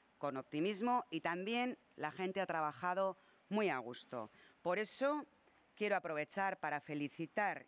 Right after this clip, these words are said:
y agradecer a todas las personas que han colaborado en esta campaña, ayudando a preparar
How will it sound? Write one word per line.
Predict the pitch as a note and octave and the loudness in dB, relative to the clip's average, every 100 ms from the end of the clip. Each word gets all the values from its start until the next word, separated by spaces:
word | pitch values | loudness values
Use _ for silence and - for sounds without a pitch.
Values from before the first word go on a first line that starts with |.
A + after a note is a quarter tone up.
| - | -4
y | D#3+ | -2
agradecer | D#3 D#3 D#3+ D#3 G3 F#3+ - | 0 0 -2 -2 0 0 0
a | - D3+ | -2 -2
todas | - B3 C4 C4+ C4 G#3+ - | 0 2 4 4 0 -2 -6
las | D#3+ D#3 - | -4 -4 -2
personas | E3 - - F3 G3 G#3+ - - - - | -6 -4 0 2 2 2 -2 -12 -20 -8
que | F#3+ | -4
han | F#3+ | -2
colaborado | F#3 F3+ E3 E3 F3 | 2 2 4 2 4
en | E3+ | 2
esta | D#3+ E3 | 0 -2
campaña, | D3+ C#3 C#3 C3 C3+ A#2 - - - - - _ | -2 -2 -4 -4 -4 -6 -8 -20 -20 -20 -20 _
ayudando | F#3 F#3+ G3 G#3+ A3+ A#3+ C4+ C4+ | -2 -2 0 0 0 2 2 4
a | F3+ | 2
preparar | - E3 D#3 E3 F3+ F#3+ | 0 -2 0 2 2 0